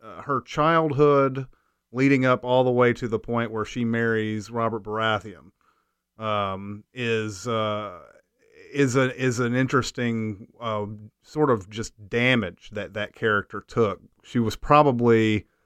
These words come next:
a much nicer person at one point, but, uh, I mean, I guess she was always, um,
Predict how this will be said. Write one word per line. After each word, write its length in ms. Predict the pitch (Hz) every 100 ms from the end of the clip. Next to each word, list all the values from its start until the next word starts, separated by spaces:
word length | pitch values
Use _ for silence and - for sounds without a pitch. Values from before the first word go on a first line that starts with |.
| _ _ -
a 100 | 110
much 380 | 117 117 - 113
nicer 500 | 113 127 127 127 113
person 560 | - 131 - 104 95
at 120 | 98 98
one 240 | 101 101
point, 400 | 104 98 110 113
but, 320 | 113 104 -
uh, 840 | 113 104 101 98 67 57 52 69 98
I 80 | 120
mean, 160 | 127 117
I 80 |
guess 180 | 117 139
she 120 | -
was 160 | 120 113
always, 640 | 120 120 113 104 104 98 113
um, 540 | 104 95 101 107